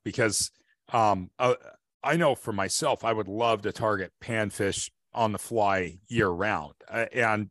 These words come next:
the challenge of the winter is always that the fishing is very slow. It's not that the fish aren't there, but it's a very slow time of year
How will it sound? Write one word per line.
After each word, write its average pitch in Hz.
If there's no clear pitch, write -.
the 113
challenge 147
of 95
the 101
winter 98
is 120
always 120
that 123
the -
fishing 113
is 101
very 101
slow. 92
It's -
not 139
that 123
the 104
fish -
aren't 87
there, 90
but 92
it's 90
a 92
very 107
slow 107
time 92
of 87
year 95